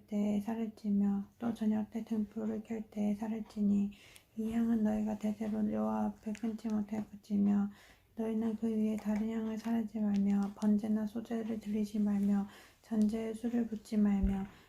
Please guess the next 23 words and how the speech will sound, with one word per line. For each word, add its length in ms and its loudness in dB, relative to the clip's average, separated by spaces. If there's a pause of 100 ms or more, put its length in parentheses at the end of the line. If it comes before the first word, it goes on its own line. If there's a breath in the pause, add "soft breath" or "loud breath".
(140 loud breath)
아론이 420 0
일 140 2
년에 220 2
한 140 -2
번씩 360 -4
이 180 2
향단 380 0
뿔을 920 -2
위하여 420 0
속죄하되 800 -2 (360 loud breath)
속죄제의 640 -4
피로 320 0
일 140 4
년에 240 4
한 160 2
번씩 320 -2
대대로 420 -2
속죄할지니라. 1080 0 (360 loud breath)
이 140 0
제단은 560 0
여호와께 540 0
지극히 500 -2
거룩하니라. 800 0